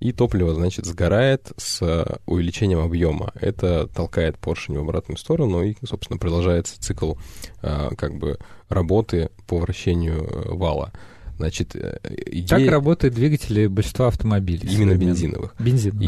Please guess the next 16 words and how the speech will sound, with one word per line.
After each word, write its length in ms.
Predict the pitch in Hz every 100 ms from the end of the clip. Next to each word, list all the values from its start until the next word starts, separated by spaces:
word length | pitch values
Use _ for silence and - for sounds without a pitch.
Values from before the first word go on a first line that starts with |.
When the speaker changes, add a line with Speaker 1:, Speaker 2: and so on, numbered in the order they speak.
| 90
Speaker 1:
Идея 300 | 123 143 95
здесь 200 | 95 92
в 80 |
том, 180 | - 139
чтобы 380 | 135 - 82 80
топливо 680 | - 127 110 90 80 78 90
в 60 |
момент, 440 | 85 87 92 85 - - -
м, 260 | - - - _
поджигания 760 | 87 85 90 95 87 80 73 98
свечой, 500 | - 92 - 156 160
оно 400 | - 80 98 110 -
не 260 | 90 98
взрывалось, 640 | 90 80 87 123 143 87 -
а 80 | 90
горело. 460 | 90 78 67 -